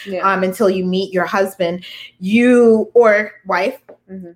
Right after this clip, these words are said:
Speaker 2: And a lot of these dates are eating. So it's like, "Ugh, we gotta eat again." Gosh, I'm so done eating. Like,
Speaker 1: That's why
Speaker 2: what else?
Speaker 1: activities
Speaker 2: Like,
Speaker 1: are fun.
Speaker 2: guys,
Speaker 1: First
Speaker 2: you,
Speaker 1: date, eat.
Speaker 2: right.
Speaker 1: Second date,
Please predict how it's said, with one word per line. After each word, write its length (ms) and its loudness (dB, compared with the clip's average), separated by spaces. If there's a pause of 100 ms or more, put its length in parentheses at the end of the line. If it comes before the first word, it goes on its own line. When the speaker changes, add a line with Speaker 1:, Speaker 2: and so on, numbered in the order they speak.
(200)
Speaker 2:
And 440 0
a 60 2
lot 220 4
of 80 -8
these 240 -4
dates 320 0
are 300 -4
eating. 380 -8
So 200 -4
it's 120 -8
like, 260 -6
"Ugh, 360 -18
we 60 -16
gotta 240 -6
eat 80 -8
again." 540 -8
Gosh, 360 -10
I'm 120 -20
so 200 -4
done 480 -8
eating. 380 -14 (420)
Like, 100 2
Speaker 1:
That's 120 -2
why 100 4
Speaker 2:
what 140 0
else? 200 0
Speaker 1:
activities 320 0
Speaker 2:
Like, 140 2
Speaker 1:
are 40 -4
fun. 400 2
Speaker 2:
guys, 240 -8
Speaker 1:
First 260 0
Speaker 2:
you, 120 6
Speaker 1:
date, 360 2
eat. 100 -10
Speaker 2:
right. 500 -4
Speaker 1:
Second 400 -10
date, 320 -8